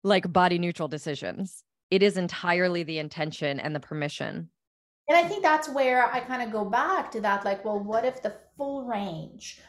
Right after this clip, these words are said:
Speaker 2: of experiences and feelings and tools was available to us? Because I think, like, what we often see, right, it's that, like I said, the thrashing, like,
Speaker 1: Yeah.
Speaker 2: we go from strict dieting and restriction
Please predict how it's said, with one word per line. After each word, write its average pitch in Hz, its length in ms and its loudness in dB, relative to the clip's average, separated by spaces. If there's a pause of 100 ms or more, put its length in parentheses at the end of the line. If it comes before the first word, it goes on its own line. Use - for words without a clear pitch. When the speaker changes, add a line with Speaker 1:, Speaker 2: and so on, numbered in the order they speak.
(140)
Speaker 2:
of 208 140 0
experiences 262 920 -8
and 254 140 -6
feelings 220 600 -8
and 190 200 -6
tools 202 680 -10
was 190 160 -6
available 190 680 -2 (160)
to 180 220 -8
us? - 360 -10
Because 220 320 -6
I 220 120 0
think, 233 240 -10
like, 196 200 0
what 202 180 -6
we 202 160 -4
often 190 400 0
see, 254 480 -2
right, 208 280 2
it's 190 200 -8
that, 180 260 -2
like 180 140 -4
I 175 100 -2
said, 170 240 -8
the 165 100 -6
thrashing, 262 640 -8 (280)
like, 190 140 -4
Speaker 1:
Yeah. 139 320 -4
Speaker 2:
we 135 40 -8 (160)
go - 100 -16 (280)
from 202 300 2 (140)
strict - 440 -2
dieting 214 500 -2
and 220 120 -8
restriction 214 720 -10